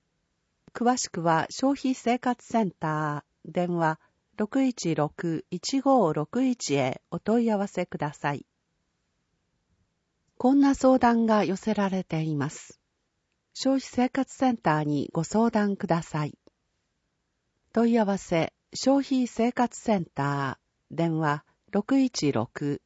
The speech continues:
一五四七、相談専用。事例一、儲け話、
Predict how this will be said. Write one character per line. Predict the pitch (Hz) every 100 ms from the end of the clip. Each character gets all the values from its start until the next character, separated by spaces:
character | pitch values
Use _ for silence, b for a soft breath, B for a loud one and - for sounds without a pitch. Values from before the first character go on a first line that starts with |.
| -
一 | 175 - 262
五 | 277 247 127
四 | 120 143 190 185 180
七、 | 160 143 113 - _ _ _ _ _ _
相 | - 208 240
談 | 233 214 202
専 | - 175 175 170
用。 | 147 143 135 131 - _ _ _ _ _ _ _ _ _ _ _ _ _ _ _ _
事 | 156 202 214
例 | 233 262 240 226 -
一、 | - 175 - 170 165 - _ _ _ _ _ _ _ -
儲 | 247 294
け | 277 269
話、 | 233 208 165 - 147 143